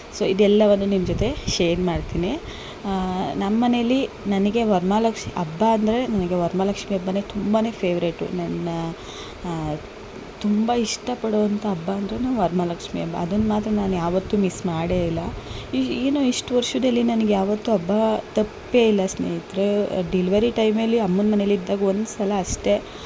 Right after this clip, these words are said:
ಅದು ಬಿಟ್ಟರೆ ಇನ್ನು ಪ್ರತಿ ವರ್ಷವೂ ಮಾಡ್ಕೊಳ್ತಾ ಬಂದಿದ್ದೀನಿ.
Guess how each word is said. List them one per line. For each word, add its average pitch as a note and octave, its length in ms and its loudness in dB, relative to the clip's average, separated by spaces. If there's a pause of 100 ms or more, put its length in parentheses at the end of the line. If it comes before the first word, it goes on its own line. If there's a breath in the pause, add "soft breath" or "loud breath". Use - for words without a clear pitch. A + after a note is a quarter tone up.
(280 loud breath)
ಅದು G3 200 -2
ಬಿಟ್ಟರೆ A#3 460 2
ಇನ್ನು A3 300 2
ಪ್ರತಿ G#3 260 0
ವರ್ಷವೂ G#3+ 400 2
ಮಾಡ್ಕೊಳ್ತಾ F#3+ 640 0
ಬಂದಿದ್ದೀನಿ. F3+ 720 0